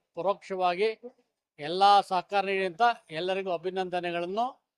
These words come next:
ಆ, ಹೇಳುತ್ತಾ, ಈ ಸಂಘ, ಈ ಸಂಘದ ಅಧ್ಯಕ್ಷರಾಗಿ ನಮ್ಮನ್ನು ಆಯ್ಕೆ ಮಾಡಿದರೆ ಮಹಿಳಾ ಸಂಘದಲ್ಲಿ ನೇತ್ರ ನಾಗರಾಜ್ ಅವ್ರನ್ನ, ಮತ್ತು ಎ ಎಸ್ ವಿ ಸಂಘದಲ್ಲಿ ನನಗೆ ಆಯ್-,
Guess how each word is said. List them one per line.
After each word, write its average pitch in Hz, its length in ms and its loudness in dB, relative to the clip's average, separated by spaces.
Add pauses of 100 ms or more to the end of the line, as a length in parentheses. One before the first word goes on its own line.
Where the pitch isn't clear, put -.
(840)
ಆ, 165 160 2
ಹೇಳುತ್ತಾ, 190 880 0
ಈ 175 720 -4
ಸಂಘ, 170 340 -6
ಈ 160 180 -6
ಸಂಘದ 180 400 -2 (760)
ಅಧ್ಯಕ್ಷರಾಗಿ 185 600 -4
ನಮ್ಮನ್ನು 170 480 -6
ಆಯ್ಕೆ 165 300 -4
ಮಾಡಿದರೆ 175 560 -4
ಮಹಿಳಾ 175 360 -2
ಸಂಘದಲ್ಲಿ 160 460 -8
ನೇತ್ರ 160 300 -14
ನಾಗರಾಜ್ 160 420 -4
ಅವ್ರನ್ನ, 160 220 -6 (600)
ಮತ್ತು 156 200 -10 (300)
ಎ 165 220 0
ಎಸ್ 185 160 -6
ವಿ 180 240 -4
ಸಂಘದಲ್ಲಿ 160 640 -4
ನನಗೆ 165 340 -4
ಆಯ್-, 165 340 -8